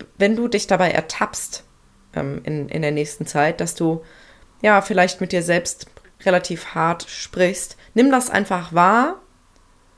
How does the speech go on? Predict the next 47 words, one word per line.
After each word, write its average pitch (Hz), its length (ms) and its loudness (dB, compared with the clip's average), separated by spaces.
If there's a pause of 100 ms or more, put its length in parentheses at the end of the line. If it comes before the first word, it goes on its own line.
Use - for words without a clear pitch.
(1400)
und 226 200 4
ver-, - 200 -6
versuch 220 340 0
das 277 180 -2
einfach 240 240 -2
mal 233 180 2
so 214 100 -4
stehen 214 380 0
zu - 160 -8
lassen. 139 500 -6
Also 175 240 2
weder 233 220 2
dagegen 185 400 0
anzukämpfen, 233 760 -2
noch 196 160 0
dir 196 140 -2
direkt 190 260 -2
einzureden, 190 600 -2 (220)
„Nee, 240 200 6
das 240 120 -2
stimmt 233 220 0
alles 185 220 0
gar 165 200 2
nicht, 170 220 -4
ich - 100 -10
hab - 100 -10
mich 170 140 -8
doch 156 100 -6
so - 140 -6
gern“ 190 320 4
und 190 80 -6
so, 202 180 -2 (220)
weil 180 120 4
da 185 100 4
belügen 208 360 2
wir 202 60 2
uns 190 140 -6
nämlich 185 220 -4
manchmal 175 300 -2
auch 220 140 0
selbst, - 420 0
sondern 202 240 2
nimm 240 120 2
das 277 160 0
einfach 240 360 -2
mal 208 240 -2
wahr. 160 340 -2